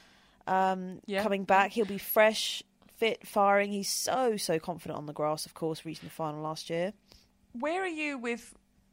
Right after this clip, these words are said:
Speaker 2: Carlos Alcaraz? Now, we know he had a slight elbow problem, which meant he had to pull out of Queens. So his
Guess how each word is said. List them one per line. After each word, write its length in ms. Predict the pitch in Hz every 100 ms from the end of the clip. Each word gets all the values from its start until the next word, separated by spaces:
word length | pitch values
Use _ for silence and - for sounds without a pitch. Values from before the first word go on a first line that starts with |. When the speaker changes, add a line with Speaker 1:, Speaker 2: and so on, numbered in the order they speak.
| -
Speaker 2:
Carlos 300 | 247 226 214
Alcaraz? 680 | 196 196 185 160 165 -
Now, 420 | 190 185 185 180 -
we 100 | 208
know 140 | 208 214
he 80 |
had 100 | 208
a 40 | 202
slight 240 | 208 - -
elbow 300 | 196 - 170
problem, 340 | - 170 175
which 180 | 170 -
meant 160 | 185 175
he 60 |
had 120 | 175 -
to 60 |
pull 160 | - 185
out 100 | 170
of 140 | 165
Queens. 400 | - 247 185 165 -
So 60 |
his 240 | 156 202